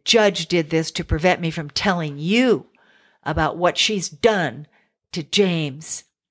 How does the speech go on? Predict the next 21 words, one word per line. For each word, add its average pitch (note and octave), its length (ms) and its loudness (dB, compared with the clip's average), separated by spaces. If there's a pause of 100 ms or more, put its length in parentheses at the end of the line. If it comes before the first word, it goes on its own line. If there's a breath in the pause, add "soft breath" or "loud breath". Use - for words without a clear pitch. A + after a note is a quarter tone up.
(540)
They A3+ 180 4
tried A3+ 420 4
to G#3 100 -2
silence F#3 500 0
my E3 140 0
speech - 580 -2 (300 soft breath)
to F3+ 100 -4
prevent F#3 380 2
me G3 120 2
from F#3+ 160 -2
testifying E3 800 0 (460 loud breath)
to F#3+ 100 -2
the D#3 200 -2
Texas G#3+ 500 0
legislature E3+ 840 0 (360 loud breath)
on D3+ 240 -2
outlawing F#3 640 2
sex F#3+ 320 0
changes D#3 500 0
on D#3 220 -6
children. D3+ 560 -2